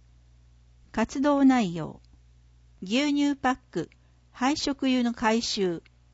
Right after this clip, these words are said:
廃食油を使った石鹸作り、無料配布。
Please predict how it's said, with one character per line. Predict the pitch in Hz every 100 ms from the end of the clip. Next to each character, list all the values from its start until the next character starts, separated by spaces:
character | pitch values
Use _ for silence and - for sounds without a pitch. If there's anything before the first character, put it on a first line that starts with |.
| _ _ _ _ _ _ _ _ -
廃 | 254 320
食 | - 277 277
油 | 269 262
を |
使 | 262 - 233
っ | -
た | -
石 | 208 196 - -
鹸 | 269 262
作 | 240 - 190
り、 | 160 - - _ _ -
無 | 208 226
料 | 294 277
配 | 262 247 208
布。 | - 160